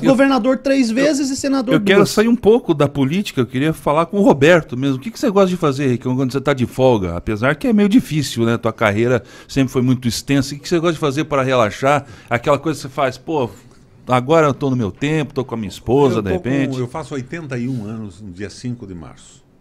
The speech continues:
Speaker 3: tá? Eu faço esporte. Eu m-, monto a cavalo, agora há algum tempo eu não monto, eu tô sem cavalo, eu montava quando eu tava morando lá no Canguiri,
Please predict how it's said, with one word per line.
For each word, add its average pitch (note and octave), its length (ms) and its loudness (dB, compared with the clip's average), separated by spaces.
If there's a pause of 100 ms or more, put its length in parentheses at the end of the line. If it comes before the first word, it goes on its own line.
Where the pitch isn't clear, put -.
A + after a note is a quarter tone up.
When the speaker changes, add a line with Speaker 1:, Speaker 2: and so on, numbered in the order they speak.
(140)
Speaker 3:
tá? A2 160 -20 (800)
Eu D3+ 60 -14
faço F#3 240 -16
esporte. A#2+ 460 -14 (1040)
Eu D#3 240 -14
m-, G#2+ 220 -10 (160)
monto A2+ 300 -8
a G2 60 -10
cavalo, G2+ 320 -8
agora G2+ 220 -6
há - 20 -4
algum F#2 200 -10
tempo G2 280 -10
eu F#2 40 -10
não F2 140 -10
monto, C3 400 -12
eu D2+ 80 -20
tô D#2+ 320 -14 (140)
sem G2 160 -16
cavalo, G2+ 320 -14
eu - 20 -12
montava B2+ 520 -14 (360)
quando A#2 160 -10
eu G#2+ 60 -8
tava G#2+ 240 -10
morando G2+ 340 -8
lá F#2 140 -10
no F#2 80 -14
Canguiri, G#2+ 580 -8